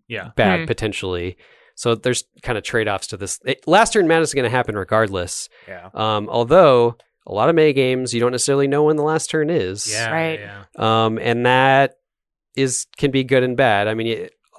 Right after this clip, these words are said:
Speaker 2: a lot of players will, you'll announce the end and they'll be like, "Oh, thank
Speaker 4: Yeah.
Speaker 2: goodness. Woo, that was
Speaker 3: <laughs>
Speaker 2: all right." Yeah.
Speaker 3: <laughs>
Speaker 2: Um, and other players will be like, "Oh, all of my, you know, plans and, like, I wanna,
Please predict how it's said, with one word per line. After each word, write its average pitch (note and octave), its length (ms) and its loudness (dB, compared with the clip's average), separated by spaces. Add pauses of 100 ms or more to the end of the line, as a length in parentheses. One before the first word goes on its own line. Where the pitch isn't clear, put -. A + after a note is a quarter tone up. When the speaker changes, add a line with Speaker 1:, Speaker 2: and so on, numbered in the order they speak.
(180)
Speaker 2:
a C#3 80 0
lot D#3 180 6
of E3+ 80 2
players C#3+ 360 2
will, A2+ 500 -2 (640)
you'll A#2 220 -2
announce A#2 280 0
the A#2 140 -2
end A#2+ 420 -2
and G#2+ 200 -8
they'll A2 100 -6
be G#2+ 140 -6
like, A2+ 220 -8
"Oh, C#3+ 580 -2 (720)
thank D3+ 220 2
Speaker 4:
Yeah. B2+ 40 0
Speaker 2:
goodness. D3+ 460 6
Woo, G4 260 10
that - 440 2
was F3 340 4
Speaker 3:
<laughs> - 0 -
Speaker 2:
all D3+ 160 6
right." D#3 360 6
Yeah. C3 400 2 (120)
Speaker 3:
<laughs> - 0 - (440)
Speaker 2:
Um, C3 220 2
and C3+ 100 2
other D#3 140 6
players C#3+ 220 2
will C3 80 -2
be C#3+ 60 4
like, C3 240 4 (100)
"Oh, - 60 4
all G3+ 720 2
of F3+ 160 -2
my, F3+ 440 2 (180)
you D#3+ 160 -6
know, D3+ 140 0
plans F3+ 640 0
and, C#3+ 120 0
like, C3+ 160 0
I C3+ 80 4
wanna, E3+ 200 4